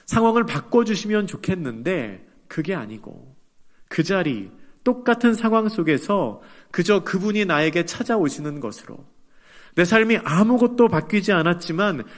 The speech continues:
그분이 나에게 찾아오시는 것으로 우리를 위로해 주실 때가 있다는 겁니다. 그리고 그러한 사랑의 절정이 바로 우리를 위해 이 땅에 오신 예수 그리스도였습니다.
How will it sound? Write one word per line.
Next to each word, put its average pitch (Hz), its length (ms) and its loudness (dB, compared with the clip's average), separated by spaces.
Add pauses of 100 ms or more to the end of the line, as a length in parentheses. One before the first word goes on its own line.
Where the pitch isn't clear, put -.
(120)
그분이 226 340 4
나에게 196 380 4
찾아오시는 185 760 2
것으로 123 560 -6 (220)
우리를 151 640 2
위로해 190 420 2
주실 147 400 -4
때가 127 460 -4
있다는 135 500 -8
겁니다. 147 600 -14 (1000)
그리고 147 300 0
그러한 180 420 0
사랑의 180 380 -4
절정이 123 880 -6 (440)
바로 131 200 2
우리를 190 540 4
위해 165 180 4
이 151 220 -2
땅에 156 240 -2
오신 117 520 -6 (280)
예수 127 720 -4
그리스도였습니다. 131 1700 -8